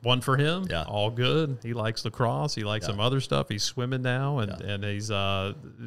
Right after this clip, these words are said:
Speaker 1: doing great. But, yeah, it wasn't one for him. My, my middle, he plays every sport he can get his hands on. He's, I just,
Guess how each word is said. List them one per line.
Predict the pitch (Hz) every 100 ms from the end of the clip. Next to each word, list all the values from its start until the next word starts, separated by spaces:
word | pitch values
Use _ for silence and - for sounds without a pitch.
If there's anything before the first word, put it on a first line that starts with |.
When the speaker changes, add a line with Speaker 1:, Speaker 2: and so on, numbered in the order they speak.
| 117
Speaker 1:
doing | 120 127 117
great. | 113 110 117 123 135 - -
But, | 107 101
yeah, | 101 95
it | 98
wasn't | 107 110 107 - - -
one | 123 113
for | 113
him. | 123 120 117 113 - - _
My, | 113 110 107
my | 113 107
middle, | 127 139 156 165 135
he | 123 151
plays | - 135 120 113 104
every | 113 123 135
sport | - - 120 123 120 120
he | 131
can | 120
get | 110
his | 98 -
hands | 117 113 120
on. | 120 120 120
He's, | 127 147
I | - 113
just, | 135 -